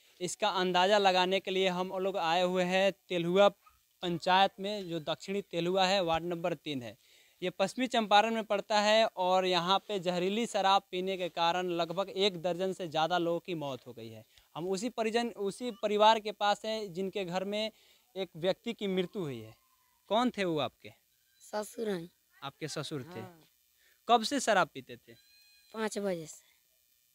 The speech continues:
Speaker 1: कितना दिन पहले हूँ पीते थे
Speaker 2: ना,
Speaker 1: शराब?
Speaker 2: पहले ना पियत रहनी है।
Speaker 1: कभी नहीं?
Speaker 2: ना।
Speaker 1: हाँ।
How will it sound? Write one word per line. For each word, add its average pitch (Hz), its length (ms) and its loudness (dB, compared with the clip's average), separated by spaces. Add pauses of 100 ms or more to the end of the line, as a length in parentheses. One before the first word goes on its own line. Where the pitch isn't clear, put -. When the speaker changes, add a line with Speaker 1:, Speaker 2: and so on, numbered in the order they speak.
(120)
Speaker 1:
कितना 226 280 -10
दिन 214 240 -6
पहले 202 180 2
हूँ 247 120 4
पीते - 260 -8
थे - 40 -4
Speaker 2:
ना, 262 180 2
Speaker 1:
शराब? 254 80 -6
Speaker 2:
पहले 262 220 2
ना 262 140 2
पियत 220 320 -4
रहनी 185 300 -8
है। 170 120 -18
Speaker 1:
कभी 175 240 -2
नहीं? 135 280 -2
Speaker 2:
ना। 190 400 -8 (440)
Speaker 1:
हाँ। 113 160 -20